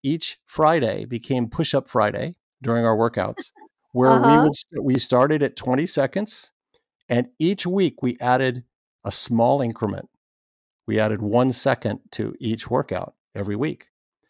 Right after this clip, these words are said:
Speaker 1: So the goal being
Speaker 2: Seems,
Speaker 1: that
Speaker 2: seems
Speaker 1: over
Speaker 2: very
Speaker 1: forty weeks,
Speaker 2: doable.
Speaker 1: yes,
Speaker 2: <laughs>
Speaker 1: forty weeks, that you'd be at sixty seconds and you would build your strength, your endurance, your mindset,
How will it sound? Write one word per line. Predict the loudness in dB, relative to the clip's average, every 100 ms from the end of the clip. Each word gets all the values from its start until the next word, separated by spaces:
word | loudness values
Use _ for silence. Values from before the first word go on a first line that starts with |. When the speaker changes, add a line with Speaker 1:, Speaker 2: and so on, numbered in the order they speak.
| _ _
Speaker 1:
So | -2
the | 0
goal | 4 6 6
being | 4 4 2 0
Speaker 2:
Seems, |
Speaker 1:
that | -2 0
Speaker 2:
seems | 4 4 4
Speaker 1:
over | 2 4
Speaker 2:
very | 6
Speaker 1:
forty | 6 6
weeks, | 6 6
Speaker 2:
doable. | 4 -2 -6 _ _ _ 2
Speaker 1:
yes, | 2 2
Speaker 2:
<laughs> | 2
Speaker 1:
forty | 4 4 6
weeks, | 6 4 2 -8 -14 -20 _ _ _ _ _ 0
that | 2
you'd | 2 4
be | 4
at | 4
sixty | 0 -4 -2 0
seconds | 2 2 2 -2 -4
and | -2 0 2
you | 2
would | 2 2
build | 2 0
your | 0
strength, | -2 4 4 4 0
your | -2
endurance, | 0 2 2 0 -2
your | -2
mindset, | 0 0 2 0 0 0 -2